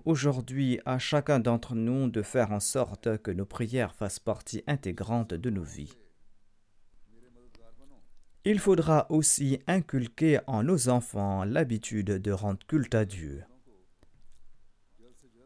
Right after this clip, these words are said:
Effectuez vos salats conformément à la méthode prescrite par Allah en les embellissant. Prosternez-vous en toute sincérité devant Allah et implorez-le pour davantage de victoire.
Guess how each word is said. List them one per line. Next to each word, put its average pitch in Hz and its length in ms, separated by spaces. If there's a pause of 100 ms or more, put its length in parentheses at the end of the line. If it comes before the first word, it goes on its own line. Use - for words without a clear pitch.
(420)
Effectuez 170 580
vos 127 140
salats 113 600
conformément 113 920
à 131 100
la 101 140
méthode 101 360
prescrite - 600
par 123 280
Allah 85 440 (220)
en 90 180
les 90 220
embellissant. 101 760 (380)
Prosternez-vous 147 800
en 139 80
toute 139 180
sincérité 131 880
devant 117 400
Allah 107 480 (560)
et 120 240
implorez-le 110 840
pour 113 640
davantage 120 920
de 117 120
victoire. 82 800